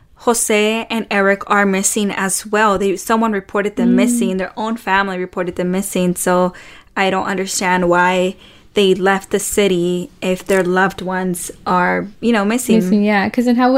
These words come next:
Speaker 2: else would you get, like, updates or
Speaker 1: Mm-hmm.
Speaker 2: notifications? Or what if they decide to come back to the house, you
Speaker 1: Yeah.
Speaker 2: know?
Speaker 1: And if they did need to leave the city, I think they would tell the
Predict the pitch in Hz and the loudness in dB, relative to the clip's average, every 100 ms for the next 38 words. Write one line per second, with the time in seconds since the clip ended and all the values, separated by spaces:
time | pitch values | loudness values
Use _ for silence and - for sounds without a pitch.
0 | - 240 247 262 240 226 220 196 - 233 | 2 2 2 2 2 2 0 -2 -2 -2
1 | 233 214 202 196 233 208 208 214 208 240 | 0 -2 -2 -2 0 2 2 2 0 0
2 | 233 226 208 202 202 202 196 - - - | 0 0 0 0 0 0 0 -4 -20 0
3 | 233 254 262 247 247 233 233 226 233 226 | 4 4 2 0 0 -2 -2 0 2 2
4 | 220 226 220 226 226 214 196 196 - - | -2 -2 -2 0 0 0 0 -4 -8 -4
5 | 214 277 311 247 269 269 - - 233 226 | 0 2 2 2 0 -6 -10 -2 0 2
6 | 233 226 - - 202 214 226 208 202 - | 4 2 0 0 0 2 0 -2 -4 -2
7 | 202 190 190 202 233 240 - 185 190 220 | 0 0 0 2 0 0 0 -2 0 -2
8 | 233 - 202 202 190 190 185 190 - - | -2 -2 -2 -2 2 0 2 -2 -2 0
9 | 185 185 | 0 0